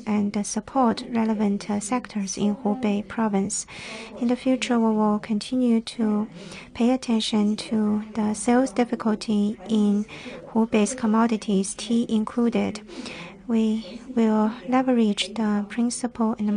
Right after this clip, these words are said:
mindset of, uh, mutual help in cooperatives. It is incumbent on us to serve, uh, the rural players in Hubei province. Next question, please.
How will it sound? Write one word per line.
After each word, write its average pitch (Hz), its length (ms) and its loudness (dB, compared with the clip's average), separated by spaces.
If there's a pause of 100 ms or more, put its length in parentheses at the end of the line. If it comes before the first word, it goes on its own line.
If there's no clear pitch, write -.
mindset 220 580 0 (160)
of, 208 160 0 (100)
uh, 214 80 2
mutual 226 440 2 (120)
help 208 280 4 (500)
in 220 120 4
cooperatives. - 1000 -2 (1800)
It 226 80 4
is 214 300 0 (100)
incumbent 214 680 0
on 208 220 2
us 214 360 2 (120)
to 208 240 0
serve, 220 500 2
uh, 208 240 -2
the 208 380 -2 (500)
rural 226 580 4 (440)
players 214 680 2 (240)
in 214 180 0
Hubei 208 300 0
province. 208 560 -2 (240)
Next - 460 -8 (380)
question, 220 420 -6
please. - 380 -10